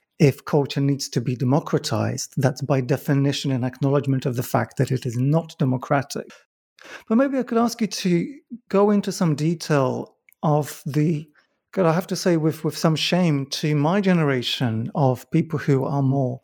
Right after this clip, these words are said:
situated in the contemporary art sphere, the community art movement is a kind of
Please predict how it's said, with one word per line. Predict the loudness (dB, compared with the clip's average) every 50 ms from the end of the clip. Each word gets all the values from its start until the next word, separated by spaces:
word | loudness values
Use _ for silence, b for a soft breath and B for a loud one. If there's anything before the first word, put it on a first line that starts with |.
| -6 -4
situated | -4 -2 0 0 0 0 0 0 -2 -2
in | 0 0 2 2 2 0 0 -4 -8 _ _ _ _ _ _ _ -10
the | -4
contemporary | 0 0 0 2 4 2 2 2 2 0
art | 2 2 0 -2 -4 -6
sphere, | -6 -2 2 2 2 2 2 -2 -4 -6 -10 -14 _ _ -8
the | -8 -6
community | -2 2 2 2 2 2 2 2 0
art | 0 2 2 2
movement | 2 2 2 2 2 0 0 -2 -4
is | -6 -4 -4
a | -4
kind | -4 -2 -2 0 2 2 2
of | 0 -2 -6